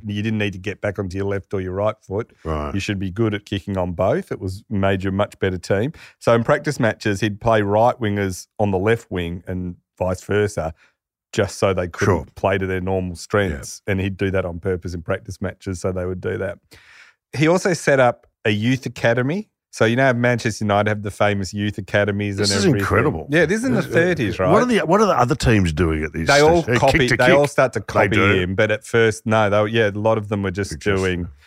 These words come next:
Speaker 1: He was quite far ahead. He set up this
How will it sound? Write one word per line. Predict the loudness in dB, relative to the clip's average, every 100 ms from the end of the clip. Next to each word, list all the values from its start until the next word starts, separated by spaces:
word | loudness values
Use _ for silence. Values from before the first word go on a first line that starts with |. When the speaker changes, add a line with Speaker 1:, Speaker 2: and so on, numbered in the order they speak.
| -20 -20 -4
Speaker 1:
He | 0
was | 0 -4 -6
quite | 0 2 2
far | 2 4
ahead. | 4 2 0 -4 _
He | -4
set | 0 2
up | 2 0
this | -6 -6